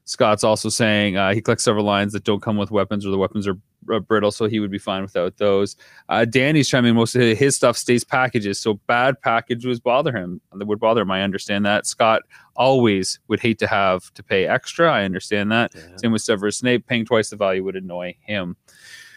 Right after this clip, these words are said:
Speaker 1: Uh, let's get on to the last one, and I think you kind of alluded to it when we got to the icebreaker, but what would bother you more, Jay? Only being able to buy the same I P, Star Wars Turtles or Transformers or Joe,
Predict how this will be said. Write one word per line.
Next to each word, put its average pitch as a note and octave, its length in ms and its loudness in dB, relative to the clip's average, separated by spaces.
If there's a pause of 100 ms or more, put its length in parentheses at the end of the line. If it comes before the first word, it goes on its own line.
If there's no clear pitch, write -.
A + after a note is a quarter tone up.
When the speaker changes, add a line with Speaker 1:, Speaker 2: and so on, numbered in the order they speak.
(140)
Speaker 1:
Uh, C3 440 4
let's D#3+ 320 4
get E3 160 2
on D#3 120 2
to D#3 120 4
the C#3 100 4
last C#3 340 2
one, B2+ 140 0
and A#2+ 140 2
I - 20 0
think D3+ 260 -4
you E3 60 -6
kind F3+ 240 2
of B2 80 0
alluded A#2+ 460 2
to G2+ 180 0
it G2 180 0 (160)
when A2 280 -2
we A2 160 2
got G#2+ 240 2
to - 80 -8
the G#2+ 140 2
icebreaker, G2+ 580 -2
but - 440 -2 (360)
what C3+ 220 4
would D#3 120 4
bother D3+ 260 4
you C#3+ 140 2
more, C#3 220 2
Jay? A2 260 2 (180)
Only F3 280 6
being F3+ 240 4
able D#3+ 160 4
to C#3+ 80 2
buy C#3 300 2
the B2+ 100 0
same D#3+ 400 4
I D#3 160 4
P, C#3 420 0 (220)
Star G2+ 300 0
Wars G2 220 -2
Turtles G2+ 380 -2
or G2+ 60 -4
Transformers G2+ 760 -6
or G#2 60 -6
Joe, G2+ 400 -2